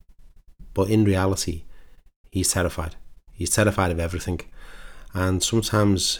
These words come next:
his bravery or his act of bravery, um, he can get away with it, and sometimes he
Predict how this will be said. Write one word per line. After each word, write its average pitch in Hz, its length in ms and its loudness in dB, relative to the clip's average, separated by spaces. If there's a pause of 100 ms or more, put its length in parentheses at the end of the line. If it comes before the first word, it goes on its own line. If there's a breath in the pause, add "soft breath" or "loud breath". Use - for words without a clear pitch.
(120)
his 98 120 2
bravery 98 640 2
or 85 140 0
his 82 100 0
act 98 280 -2
of 87 140 -4
bravery, 85 500 -2 (640 loud breath)
um, 90 260 -6
he 87 80 -4
can 95 160 -2
get 87 160 0
away 85 220 2
with 110 120 4
it, 127 160 0 (280)
and 95 320 0
sometimes 92 640 0
he 90 320 -2